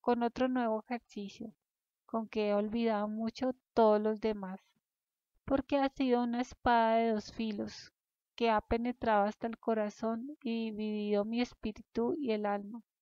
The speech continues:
como dice el apóstol. Hebreos cuatro doce.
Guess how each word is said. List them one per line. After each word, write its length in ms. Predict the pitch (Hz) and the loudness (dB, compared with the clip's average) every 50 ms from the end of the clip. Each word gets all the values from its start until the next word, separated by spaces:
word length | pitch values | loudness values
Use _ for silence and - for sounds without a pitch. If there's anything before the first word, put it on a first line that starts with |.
| _ _ _ _ _ _ | _ _ _ _ _ _
como 280 | - 240 226 226 226 | -8 -2 2 2 4
dice 280 | 220 214 208 - - 226 | 4 2 0 -2 -2 -2
el 80 | 226 220 | -2 -2
apóstol. 720 | 220 - - - 226 226 190 - - - 185 185 196 - - - _ _ _ _ _ _ _ _ _ _ _ _ | -4 -4 -4 -6 -6 -6 -6 -8 -6 -6 -6 -6 -6 -12 -18 -20 _ _ _ _ _ _ _ _ _ _ _ _
Hebreos 500 | 220 220 220 214 214 220 240 269 - - | 0 2 2 2 2 2 2 0 -2 -2
cuatro 540 | - - 220 208 - - 208 208 208 202 190 | 2 4 4 4 4 2 0 2 2 2 0
doce. 280 | 185 - - - - | -2 -6 -10 -18 -20